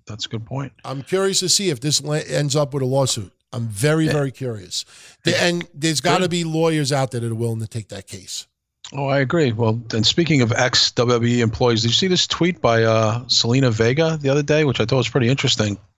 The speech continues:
Speaker 1: Put it pretty much out there about her ex-boyfriend, the, uh, Impact champion, Austin Aries.
Speaker 2: She's, she's,
Speaker 1: Uh,
Speaker 2: she's the opposite of Nikki Bella.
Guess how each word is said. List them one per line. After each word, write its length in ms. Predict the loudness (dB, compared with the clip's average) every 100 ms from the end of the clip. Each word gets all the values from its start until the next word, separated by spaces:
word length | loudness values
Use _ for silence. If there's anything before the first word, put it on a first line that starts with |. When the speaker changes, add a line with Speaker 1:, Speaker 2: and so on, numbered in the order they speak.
| -4
Speaker 1:
Put 140 | 0
it 160 | 0 0
pretty 160 | 2
much 240 | 2 2 2
out 180 | 0 0
there 180 | -2 -2 -10 -18 -2
about 160 | 0
her 120 | 2 0
ex-boyfriend, 840 | -2 -2 -2 -2 -2 -2 0 0
the, 220 | -2 0
uh, 140 | 0 0
Impact 400 | 0 -2 0 -2
champion, 380 | -2 -2 -2 0
Austin 260 | 0 0
Aries. 360 | -2 0 0 -2
Speaker 2:
She's, 420 | -2 -2 -2 0 0
she's, 120 | 2
Speaker 1:
Uh, 140 | 2 0
Speaker 2:
she's 460 | -2 -2 0 -2
the 160 | -2 0
opposite 500 | 0 0 -2 -2 -4
of 140 | -6
Nikki 260 | -8 -10 -12
Bella. 440 | -14 -14 -16 -20